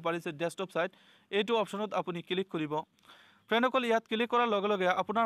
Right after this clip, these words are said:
মোবাইলটো ডেস্কটপ ছাইট অপেন, এনেকুৱাকৈ আপোনাৰ মোবাইলটো ডেস্কটপ ছাইট অপেন হ'ব। প্ৰথমতে আপোনালোকৰ এই এক ব্ৰাছটো ইয়াৰ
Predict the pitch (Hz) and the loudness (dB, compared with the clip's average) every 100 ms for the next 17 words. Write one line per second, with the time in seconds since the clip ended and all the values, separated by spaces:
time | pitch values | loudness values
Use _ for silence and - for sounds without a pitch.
0 | 185 180 202 190 196 160 185 - 226 - | 2 2 2 0 -2 0 -2 0 -2 2
1 | 196 208 - 170 165 190 _ 196 208 226 | 0 0 -2 -2 0 -4 _ -2 0 4
2 | 247 226 233 196 185 196 185 185 196 202 | 2 4 2 2 0 -2 0 2 2 0
3 | 170 175 214 208 214 - 170 190 175 160 | -2 -2 0 0 0 0 -2 -2 -2 -2
4 | 175 208 208 226 240 - 185 190 196 190 | 0 -2 0 0 2 0 0 0 0 0
5 | 196 185 180 190 180 180 208 202 226 180 | -2 0 -2 -2 -6 -2 -2 0 -2 -2
6 | 180 | -2